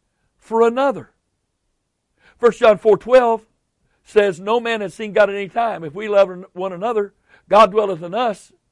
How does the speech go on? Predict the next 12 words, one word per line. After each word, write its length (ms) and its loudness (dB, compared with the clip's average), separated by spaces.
and 120 -4
his 140 2
love 220 -2
is 80 -10
perfected 500 -2
in 80 -14
us." 300 -18
This, 300 -6
this 320 -14
word 320 4
love 380 0
there, 360 -4